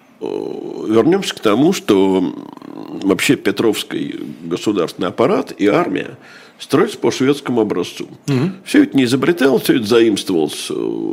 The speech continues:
Speaker 1: из Швеции, но при этом, э, Петр в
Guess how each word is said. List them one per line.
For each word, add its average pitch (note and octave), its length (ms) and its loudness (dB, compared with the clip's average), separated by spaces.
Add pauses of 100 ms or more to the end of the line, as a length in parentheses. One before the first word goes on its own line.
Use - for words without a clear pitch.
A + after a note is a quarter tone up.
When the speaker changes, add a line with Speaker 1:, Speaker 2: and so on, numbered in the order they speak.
(280)
Speaker 1:
из A2+ 100 -2
Швеции, C#3 580 2 (600)
но B2+ 320 4
при A#2+ 220 2
этом, A3+ 340 2
э, A#2 600 4
Петр - 320 2
в G2+ 640 2